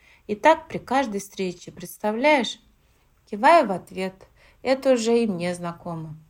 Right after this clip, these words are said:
Я тоже пока никак не пойму и не чувствую себя здесь дома. Вроде бы и отношения хорошие, и улыбаются все. И все-таки что-то не так. Иван спрашивает. "Ты по немецкой линии, как переселенка приехала?"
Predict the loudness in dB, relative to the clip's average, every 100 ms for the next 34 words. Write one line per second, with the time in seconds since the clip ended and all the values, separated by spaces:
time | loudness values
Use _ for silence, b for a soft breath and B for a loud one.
0 | _ _ b b b b -4 0 0 0
1 | -2 -4 -4 -4 -4 -2 -4 -4 -4 -2
2 | -2 -2 -4 -4 -6 -4 -6 -4 -8 -8
3 | -6 -2 -2 -2 -8 -4 -4 -4 -10 b
4 | b b b 0 2 2 0 0 0 -2
5 | -8 -4 -2 0 -2 0 -2 0 -4 -6
6 | -6 -4 -6 -6 -6 0 2 0 -4 -10
7 | -12 -8 -8 -8 B B B B -20 -8
8 | -6 -4 -4 -6 -2 -2 0 0 0 0
9 | -2 -4 -8 -20 _ _ _ _ -8 0
10 | 0 0 -4 -6 -6 -8 -10 -10 _ b
11 | b b _ -4 -2 -4 -2 -2 -4 -4
12 | -2 0 0 0 -2 -6 -10 -8 -6 -6
13 | -4 0 0 0 -6 -4 -6 -4 -6 -10
14 | -10